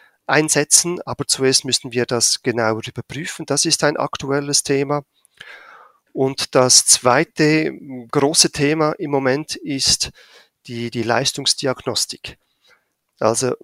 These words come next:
es ist eigentlich völlig klar, dass der früh entwickelte Spieler,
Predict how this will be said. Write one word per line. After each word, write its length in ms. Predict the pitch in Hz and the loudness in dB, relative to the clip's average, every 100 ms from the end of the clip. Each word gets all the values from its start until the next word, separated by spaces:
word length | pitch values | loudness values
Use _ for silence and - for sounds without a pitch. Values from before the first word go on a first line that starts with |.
| - | -12
es 180 | - - | -10 -4
ist 240 | 135 - | -4 -4
eigentlich 420 | - 123 127 123 - | -4 -6 -8 -8 -4
völlig 320 | 127 147 - | -4 -4 -4
klar, 360 | - 113 139 - | 0 2 0 0
dass 240 | - 123 - | -2 -2 0
der 200 | 123 120 | 0 0
früh 280 | - - 143 | -4 -2 -2
entwickelte 480 | 147 151 - 143 131 | 0 -2 -4 -4 -4
Spieler, 440 | - 123 139 139 | -2 -2 0 0